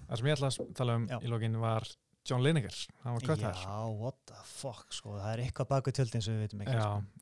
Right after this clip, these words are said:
Speaker 1: sko, mér finnst það leiðilegt. Ég sá líka Ariel Helvani var eitthvað að tweeta, þú veist, hann fekk nú alltaf skurð þarna tveir, fyrir tveimur vikum, átt að berjast, sko,
Speaker 2: Mhm.
Speaker 1: hann alltaf, og þetta er alltaf skrítið, hann alltaf kvartaði undan bardagaleysi, fékk
Speaker 2: Já.
Speaker 1: bardaga,
Speaker 2: Mhm.
Speaker 1: tveimur dögum fyrir bardagan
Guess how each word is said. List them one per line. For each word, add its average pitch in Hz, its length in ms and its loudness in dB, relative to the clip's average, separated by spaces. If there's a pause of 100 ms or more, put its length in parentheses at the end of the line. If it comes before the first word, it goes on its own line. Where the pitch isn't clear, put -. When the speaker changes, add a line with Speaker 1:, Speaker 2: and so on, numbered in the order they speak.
(140)
Speaker 1:
sko, - 280 -6
mér 120 120 2
finnst 120 100 -2
það 135 280 6
leiðilegt. 127 360 2
Ég 104 60 -2
sá - 180 0
líka 143 340 0
Ariel 127 160 0
Helvani 127 360 2
var 127 120 2
eitthvað 120 120 -6
að - 60 -18
tweeta, 127 340 0
þú 117 120 0
veist, 110 140 -2 (360)
hann 113 100 -2
fekk 143 160 0
nú 147 100 0
alltaf 135 180 0
skurð 143 380 4
þarna 143 260 6 (360)
tveir, 131 260 2 (100)
fyrir 127 180 0
tveimur 127 360 2
vikum, 120 280 0
átt 117 120 -2
að 107 80 -8
berjast, 120 420 2
sko, 117 240 -2
Speaker 2:
Mhm. 117 240 -2
Speaker 1:
hann 120 120 -2
alltaf, 123 200 -4 (100)
og - 80 -6
þetta 113 160 -4
er 110 60 0
alltaf 110 180 -2
skrítið, 120 200 -2
hann 110 120 2
alltaf 117 160 -4
kvartaði 139 480 -2
undan 131 240 0
bardagaleysi, 120 680 2 (480)
fékk 135 140 2
Speaker 2:
Já. 117 100 0
Speaker 1:
bardaga, 120 520 2
Speaker 2:
Mhm. 104 320 -4 (140)
Speaker 1:
tveimur 170 280 4
dögum 147 180 4
fyrir 131 160 2
bardagan 120 440 2